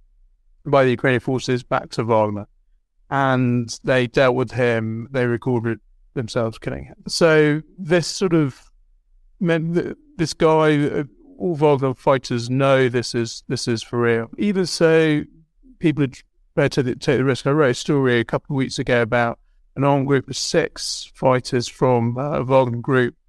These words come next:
who escaped from a camp in, in occupied Donetsk region uh, armed, and they were on the run around Rostov, which is a big, uh, city in southern Russia near the border.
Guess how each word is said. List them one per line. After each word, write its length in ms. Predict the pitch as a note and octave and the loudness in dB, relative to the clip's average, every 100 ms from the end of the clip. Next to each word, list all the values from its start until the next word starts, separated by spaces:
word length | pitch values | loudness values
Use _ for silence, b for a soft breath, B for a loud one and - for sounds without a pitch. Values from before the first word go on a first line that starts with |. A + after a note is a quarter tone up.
| _ _ - | _ _ -4
who 160 | C3+ | -2
escaped 560 | B2 - - D#3+ C#3 - | -2 -2 0 2 0 -6
from 420 | - D3 C#3 C#3 | -6 -4 -2 0
a 320 | C3 B2 B2 - | 2 2 0 -2
camp 320 | - C#3 - | -4 -4 -4
in, 160 | C3 A#2+ - | -10 -10 -4
in 360 | C3+ A#2+ B2 | 0 0 0
occupied 400 | C3 B2 - A#2+ | -2 -2 0 0
Donetsk 320 | C3+ C3+ - | 2 -2 -2
region 400 | - D3 C#3+ C#3+ - _ _ _ - | -2 0 0 -4 -6 _ _ _ -4
uh, 340 | C#3 B2+ A#2+ - | 0 2 0 -2
armed, 560 | C3 C3 C3+ C3 C3 - - | 0 0 0 -2 -6 -12 -6
and 220 | C#3 B2 | -2 0
they 140 | B2 | 2
were 120 | B2 C3 | 2 2
on 120 | C3 | 2
the 80 | A#2+ | 2
run 340 | B2 A#2+ A#2 | 2 2 0
around 420 | A#2+ A#2+ A#2 A2+ | 0 2 2 2
Rostov, 440 | A#2+ A2+ - A#2 A2+ | 0 -2 -4 -6 -6
which 220 | - - | -12 -6
is 80 | A#2+ | -4
a 60 | |
big, 360 | G2+ A2+ A2 F#2+ | 0 0 0 0
uh, 500 | A#2 G#2+ G2 C#2 A2+ | 0 2 0 -2 -4
city 360 | - C#3+ - A2+ | -2 -4 0 -2
in 120 | A2+ | 0
southern 280 | - A2+ A2 | 0 0 0
Russia 300 | A2+ - A2 | -2 0 0
near 180 | A2 | 0
the 80 | G#2 | -2
border. 380 | G#2 A2 G#2 - | -2 -2 -2 -4